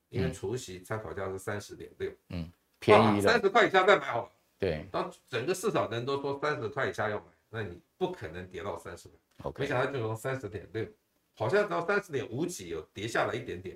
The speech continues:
Speaker 2: 嗯。
Speaker 1: 嘣嘣嘣嘣嘣，十二个交易日就填息了。
Speaker 2: 对。
Speaker 1: 跌破所有人的眼镜。
Speaker 2: 嗯。
Speaker 1: 我常常觉得在股市投资啊，情愿笨一点。
Speaker 2: 嗯。
Speaker 1: 笨一点才赚了，想太多。
Speaker 2: 嗯。
Speaker 1: 反而就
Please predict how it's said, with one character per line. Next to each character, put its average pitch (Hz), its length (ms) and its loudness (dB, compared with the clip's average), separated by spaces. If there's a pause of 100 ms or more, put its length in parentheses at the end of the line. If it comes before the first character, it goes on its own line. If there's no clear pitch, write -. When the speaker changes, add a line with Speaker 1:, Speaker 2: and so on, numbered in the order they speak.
Speaker 2:
嗯。 85 420 -4
Speaker 1:
嘣 208 140 -2
嘣 196 160 2
嘣 190 140 4
嘣 190 200 0
嘣， 190 200 -6
十 - 180 -6
二 170 120 0
个 151 120 -2
交 143 220 -2
易 135 60 0
日 - 20 -6
就 127 120 -8
填 98 320 -10
息 - 280 -14
了。 - 160 -18
Speaker 2:
对。 80 300 0 (120)
Speaker 1:
跌 123 220 0
破 143 300 0
所 - 240 -4
有 143 80 2
人 90 120 -6
的 98 80 -8
眼 90 220 -10
镜。 - 180 -8
Speaker 2:
嗯。 98 300 0 (140)
Speaker 1:
我 127 80 -6
常 - 160 4
常 233 100 0
觉 147 100 0
得 156 80 2
在 165 200 0 (280)
股 104 180 -4
市 175 200 0
投 92 200 -6
资 107 180 -8
啊， 104 180 -4
情 101 200 -10
愿 127 220 -6
笨 107 220 -2
一 92 60 -8
点。 - 160 -16 (120)
Speaker 2:
嗯。 92 320 -4 (300)
Speaker 1:
笨 196 140 2
一 165 60 0
点 110 140 -2
才 104 120 -2
赚 104 200 -4
了， 90 160 -6
想 - 340 -4 (100)
太 139 200 -4
多。 92 340 -10 (180)
Speaker 2:
嗯。 87 220 -4 (240)
Speaker 1:
反 - 200 -6
而 98 180 -4
就 104 560 -4